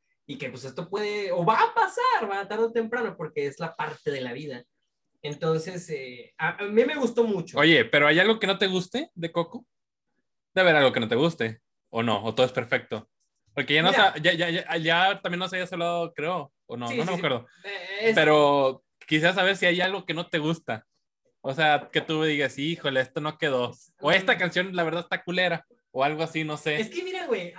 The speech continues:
Speaker 1: aunque la de
Speaker 2: De la animación, no mames, no te puedes quejar de la animación.
Speaker 1: No, no, no, ni, ni pedo. Ah, hay una can-, bueno, sí hay, pero está medio pata, mira. Eh, hay una canción con la que este Miguel, eh, logra llamar la atención de Ernesto de la Cruz. Cuando
Speaker 2: Ajá.
Speaker 1: están en la, en la fiesta,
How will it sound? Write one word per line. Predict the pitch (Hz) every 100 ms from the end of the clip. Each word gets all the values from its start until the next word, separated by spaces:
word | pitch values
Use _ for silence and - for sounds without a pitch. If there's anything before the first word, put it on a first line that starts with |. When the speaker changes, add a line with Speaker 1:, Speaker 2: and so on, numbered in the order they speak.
| -
Speaker 1:
aunque | 226 220 226 226 220
la | 220 220
de | 214 208 208 196 185 175
Speaker 2:
De | 165
la | 160
animación, | 156 156 147 220
no | 214
mames, | 180 139 131
no | 139
te | -
puedes | 170 160
quejar | 147 143
de | 143
la | 143
animación. | 123 104 - 220
Speaker 1:
No, | 180
no, | 156 147
no, | 139
ni, | 147 156
ni | 156
pedo. | 156 147 139
Ah, | - - - -
hay | 277 330
una | 415 370
can-, | 349 262 202
bueno, | 220 208
sí | 170 233
hay, | 160 - _ _ -
pero | 175
está | 165 208
medio | 233 262 233 175 -
pata, | - - 104
mira. | - - _ - - _ _ -
Eh, | -
hay | 214
una | 269 349
canción | 349 226 220 208 208 220 220
con | 208 196
la | 180 180
que | 170 170
este | 160 - 202
Miguel, | 185 170 165 170 202 226 _ 160 _ _
eh, | 143 143 143
logra | 160 165 180 196
llamar | 196 165 160
la | 180
atención | 190 160 165 160 170
de |
Ernesto | 175 160 160 -
de | 175
la | 160 139
Cruz. | 180 190 - - _
Cuando | - 151
Speaker 2:
Ajá. | 120
Speaker 1:
están | 156 165
en | 185
la, | 165 147 135 135 139
en | 165
la | 151
fiesta, | 151 208 196 - 156